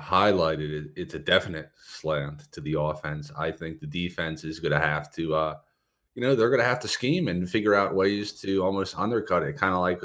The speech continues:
how, what we were talking about with the, uh, punting. You know, it might just be better to have 'em take it at the thirty-five if they're usually getting it at the, uh, forty-five or fifty.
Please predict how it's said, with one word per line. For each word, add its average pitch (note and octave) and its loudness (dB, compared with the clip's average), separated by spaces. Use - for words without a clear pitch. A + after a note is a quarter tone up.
how, F2+ 2
what F2 0
we F#2 2
were F#2 -2
talking F2+ 2
about F2 2
with F2+ -4
the, F#2 0
uh, E2+ 0
punting. G2 -2
You D2 -8
know, F2 -2
it F2 2
might F2+ 0
just - -8
be G2 -6
better F#2 2
to E2+ -6
have F#2+ 2
'em F#2 -2
take F2+ 2
it F#2 6
at F2+ 2
the E2 -6
thirty-five F#2 2
if F#2+ -4
they're F#2+ 0
usually G2 0
getting F#2+ 0
it F#2 -6
at F2+ -10
the, F2+ -4
uh, E2+ -8
forty-five F#2 0
or E2 -6
fifty. D#2 -8